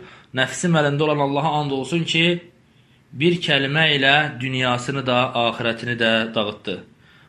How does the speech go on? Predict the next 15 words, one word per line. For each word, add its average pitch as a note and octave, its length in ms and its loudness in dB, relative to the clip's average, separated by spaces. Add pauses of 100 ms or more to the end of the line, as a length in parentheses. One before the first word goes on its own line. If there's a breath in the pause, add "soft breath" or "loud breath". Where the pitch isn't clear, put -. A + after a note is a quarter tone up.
Və A2 80 -4
hədis, C3 540 0 (180)
e, A2 460 -2
İmam B2+ 240 -4
Abu A#2 220 -2
Davud, A2+ 360 0 (540 soft breath)
e, A#2 160 -8
Sünənində A#2 500 -2
rivayet G#2+ 280 -2
edib A#2 340 -2
və C3+ 80 -4
hədis A2+ 340 -4
də A2+ 280 0 (420 loud breath)
səhih A#2+ 320 0
hədisdir. G#2 420 -8